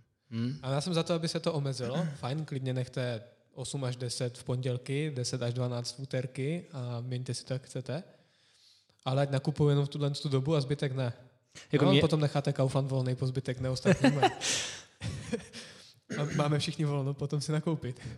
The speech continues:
Speaker 1: Já bych asi řekl, že mi to je úplně jedno. Já pak, pak vždycky jsem byl dneska, dneska nakoupit a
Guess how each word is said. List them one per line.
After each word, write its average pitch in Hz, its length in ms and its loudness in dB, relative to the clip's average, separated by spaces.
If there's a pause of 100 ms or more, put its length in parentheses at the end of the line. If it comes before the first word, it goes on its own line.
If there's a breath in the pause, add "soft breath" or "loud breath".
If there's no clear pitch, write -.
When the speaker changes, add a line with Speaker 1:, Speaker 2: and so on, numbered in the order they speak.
(140)
Speaker 1:
Já 131 100 4
bych 135 220 8
asi 131 140 4
řekl, 131 180 4
že 123 80 4
mi 127 100 6
to 127 80 4
je 127 40 8
úplně 117 260 4
jedno. 107 340 0 (120)
Já 110 460 0
pak, 120 200 -6
pak 123 180 -4
vždycky 117 280 -2
jsem 120 160 -4
byl 117 140 -2
dneska, 110 520 -2 (280)
dneska - 240 -10
nakoupit 117 460 -2
a 104 300 -6